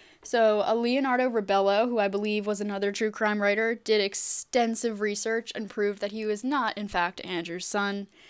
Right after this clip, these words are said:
Still interesting. Thought it was worth mentioning, but probably wasn't William Borden.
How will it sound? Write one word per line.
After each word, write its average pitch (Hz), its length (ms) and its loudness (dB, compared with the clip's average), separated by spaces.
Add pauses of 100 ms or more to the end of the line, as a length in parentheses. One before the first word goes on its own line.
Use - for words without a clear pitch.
(280)
Still 381 240 2
interesting. 233 600 -2 (180)
Thought 254 160 6
it 233 40 6
was 220 120 2
worth 214 200 2
mentioning, 202 680 -4
but 185 280 0 (360)
probably 208 640 4
wasn't 180 360 0
William 165 280 -4
Borden. 180 400 -8